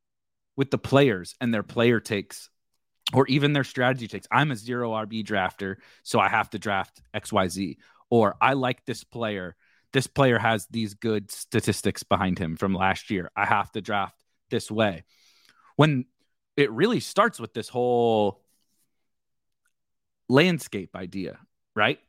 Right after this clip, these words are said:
If running back is crazy strong at the top, this is not the case. <clears throat> If running back is crazy strong at the top and wide receiver is crazy weak, like, just, just, let's just say, for instance, this year, nobody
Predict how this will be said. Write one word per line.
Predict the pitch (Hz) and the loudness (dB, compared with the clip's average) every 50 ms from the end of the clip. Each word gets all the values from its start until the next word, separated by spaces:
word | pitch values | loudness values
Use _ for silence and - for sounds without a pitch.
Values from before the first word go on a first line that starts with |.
| _ | _
If | - 143 139 - - 92 | 4 4 4 4 2 -4
running | 85 107 113 131 160 208 214 208 | -6 0 2 2 4 4 2 2
back | 185 202 196 196 190 - - _ - | 4 4 4 2 2 -4 -12 _ -6
is | 127 127 127 123 117 113 107 - - _ _ _ _ _ _ _ _ _ _ _ | -4 -4 -2 -2 -4 -6 -8 -10 -16 _ _ _ _ _ _ _ _ _ _ _
crazy | - - 147 151 165 147 165 170 | -4 2 4 4 6 6 4 2
strong | - - - 151 139 139 143 143 | -2 -2 0 2 2 2 2 0
at | 139 - | -2 -4
the | 139 | -2
top, | - - 123 - - | -2 -2 -2 -2 -2
this | 101 107 - | -8 -8 -8
is | 95 87 98 | -8 -6 -4
not | 101 95 95 - | -4 -4 -6 -6
the | 92 | -8
case. | - 95 92 120 - - - - _ - | -6 -6 -6 -6 -8 -10 -14 -16 _ -2
<clears throat> | - - 240 208 190 165 131 - _ - - - - - | 2 4 6 6 4 2 0 -4 _ -20 -20 -6 0 2
If | 165 151 135 | 2 2 4
running | 170 180 202 220 196 180 | 4 4 4 4 2 2
back | 185 165 190 165 175 | 2 0 0 0 -2
is | 175 147 - | -2 -4 -4
crazy | - - 156 139 147 170 160 165 170 | -4 -2 0 2 2 2 2 0 -2
strong | 156 - - 151 139 131 135 139 | -4 -2 2 4 6 6 6 6
at | 135 117 | 4 0
the | - 117 | 0 -2
top | - - 117 123 143 - | 0 2 2 2 2 2
and | 123 110 | 0 0
wide | 104 113 123 123 | 2 2 2 0
receiver | 123 110 - 123 127 123 123 117 | 0 -4 -6 -6 -6 -4 -2 -2
is | 110 107 - | -2 -4 -4
crazy | - - 123 117 110 107 110 95 | -4 -2 0 0 0 0 0 2
weak, | 87 104 123 170 - - - - - - - | 2 2 2 2 0 -6 -20 -20 -20 -2 2
like, | 123 127 - - - | 2 2 2 0 0
just, | 139 151 147 - - | 2 2 2 0 -2
just, | 147 147 139 143 160 | -2 0 0 0 0
let's | 151 131 | -4 -6
just | 143 135 - | -6 -4 -4
say, | 139 135 | -4 -4
for | 131 - 135 131 | -4 -2 -2 -2
instance, | 135 143 - - - 131 123 - | 0 -2 -2 -2 0 0 0 0
this | - 127 123 - - | 2 0 0 0 0
year, | 120 113 110 110 107 101 - _ _ _ _ _ _ _ _ _ _ _ _ _ _ _ _ _ _ _ _ _ _ _ | 0 2 4 4 2 2 -2 _ _ _ _ _ _ _ _ _ _ _ _ _ _ _ _ _ _ _ _ _ _ _
nobody | - 123 131 139 147 139 143 139 135 131 127 120 120 - | 4 6 8 8 6 6 4 2 2 0 -2 -4 -8 -12